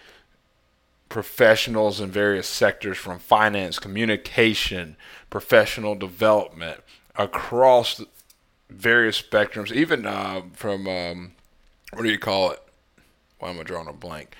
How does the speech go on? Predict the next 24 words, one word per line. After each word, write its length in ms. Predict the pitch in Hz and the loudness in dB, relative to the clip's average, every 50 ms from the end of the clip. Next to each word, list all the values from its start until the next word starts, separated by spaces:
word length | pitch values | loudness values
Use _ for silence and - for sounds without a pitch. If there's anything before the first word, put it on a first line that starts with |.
| - _ - | -20 _ -8
Gonna 100 | 104 107 | -4 -2
have 220 | 113 110 104 95 | 0 0 0 -2
a 20 | 92 | -4
counselor 680 | - - - 107 104 101 92 - - 98 95 92 87 | -8 -4 -4 -2 -2 -4 -6 -8 -8 -6 -6 -6 -6
on 340 | 85 82 80 76 71 65 - _ _ - - _ _ - | -8 -8 -10 -10 -12 -16 -18 _ _ -20 -20 _ _ -20
to 80 | - | -14
talk 300 | 87 - 110 95 95 - | -8 -2 -2 -2 -2 -2
about 260 | 101 90 98 90 87 - | -6 -4 -4 -4 -4 -6
performance 560 | 95 - - 110 107 107 104 101 92 85 98 | -10 -10 -6 -2 -2 -2 -2 -4 -8 -10 -14
anxiety, 720 | 85 85 87 90 90 78 78 73 69 60 58 52 - - _ _ _ _ _ _ _ _ - | -14 -14 -12 -8 -8 -6 -6 -6 -8 -10 -14 -18 -20 -20 _ _ _ _ _ _ _ _ -8
leadership. 920 | 117 117 120 120 117 110 107 98 87 - - - 95 92 80 64 - - _ _ _ _ _ _ _ _ _ _ _ _ _ _ _ - - | -4 -2 0 0 2 2 0 -2 -2 -4 -4 -4 -4 -6 -8 -10 -12 -16 _ _ _ _ _ _ _ _ _ _ _ _ _ _ _ -16 -8
These 300 | 127 127 139 151 139 120 | -6 -4 -2 -2 -2 -2
are 280 | - - 113 120 117 110 | -2 2 4 4 4 2
people 880 | - - - - 131 131 127 - - 107 98 90 87 - - - - - - | -2 -8 -10 -8 -8 -8 -8 -8 -4 -4 -2 -2 -4 -8 -14 -18 -18 -10 -6
who 480 | 117 110 101 95 90 87 82 82 87 - _ _ _ _ _ _ _ _ _ _ _ - | -4 -2 -2 -2 -4 -6 -8 -12 -16 -18 _ _ _ _ _ _ _ _ _ _ _ -8
really 360 | 104 113 117 113 113 110 104 | -2 0 0 2 2 0 -2
push 580 | - - - - 131 120 117 - - - - | -4 -10 -10 -6 -4 -4 -4 -4 -6 -8 -8
the 100 | - 101 | -8 -10
needle 280 | 98 101 104 101 90 82 | -8 -8 -6 -6 -8 -8
forward 540 | - - - 104 101 101 104 104 101 95 - _ - - | -10 -12 -8 -6 -4 -2 -2 -2 -2 -4 -8 _ -20 -12
in 280 | - 104 101 101 98 | -10 -8 -8 -8 -6
their 540 | 95 95 92 92 90 90 87 85 82 90 - _ _ _ _ _ _ - - | -2 -2 0 0 0 0 -2 -4 -6 -8 -12 _ _ _ _ _ _ -6 -2
areas 360 | 101 101 101 98 92 - 98 | 0 0 0 0 -2 -6 -8
of 100 | 82 | -10